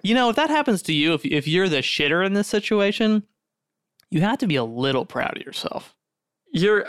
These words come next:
Speaker 2: I mean, yeah, it's definitely, like, a win in, in the
Speaker 1: Yeah.
Speaker 2: personal, like, ch-, you know, like, on the bucket list of
Speaker 1: Yes.
Speaker 2: make, make, make over a hundred people throw up from one shit.
Speaker 1: Like, yeah, do something
Speaker 2: That's an accomplishment.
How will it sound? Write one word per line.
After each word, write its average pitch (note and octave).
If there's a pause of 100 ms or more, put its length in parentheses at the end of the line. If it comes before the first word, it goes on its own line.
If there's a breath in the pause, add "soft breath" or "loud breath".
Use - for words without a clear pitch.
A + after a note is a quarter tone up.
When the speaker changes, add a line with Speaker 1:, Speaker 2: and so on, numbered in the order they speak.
Speaker 2:
I G#3+
mean, G3+
yeah, F3
it's D3+
definitely, G#3+
like, D#3+
a C#3+
win C#3
in, C#3+
in C#3
the C3
Speaker 1:
Yeah. F3+
Speaker 2:
personal, D#3
like, C#3+
ch-, -
you D#3+
know, C#3+
like, C#3
on D3+
the D#3
bucket D3
list D#3
of C3
Speaker 1:
Yes. C#3
Speaker 2:
make, C#3+
make, D#3+ (380)
make D#3
over D#3+
a C#3+
hundred D3
people C#3
throw B2+
up B2+
from B2+
one B2
shit. - (100)
Speaker 1:
Like, D3
yeah, D#3 (220)
do G#3
something G#3
Speaker 2:
That's F3+
an D#3+
accomplishment. D#3+